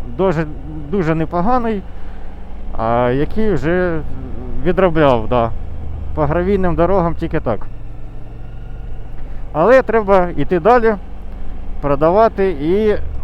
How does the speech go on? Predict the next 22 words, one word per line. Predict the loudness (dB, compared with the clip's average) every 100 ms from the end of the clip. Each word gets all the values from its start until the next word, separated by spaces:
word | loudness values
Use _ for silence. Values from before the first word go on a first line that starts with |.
| -6 -6
можливо, | -2 0 2 4 4
буде | 4 2 4
якийсь | 4 4 0 0
ендурік, | 0 2 2 2
коли | 0 0 0
продам | 0 0 0 0
Анцеху. | -4 -4 -4 -4 -6 -6 -2 -2 0
Поки | 0 0
не | 0
знаю. | 0 0 0 0 -2 -4 -4 -2 2 2
Ну, | 4
а | 4
чого | 6 4 6
я | 6
взагалі | 4 2 2 0
купив | 0 0 2
Строма? | 4 4 2 2 2 0 0 2
Бо | 2 2 2 2 2
так | 2 2
от | 0 0 0 0
зірки | 2 2 4 2
зійшлись. | 2 2 2 0 0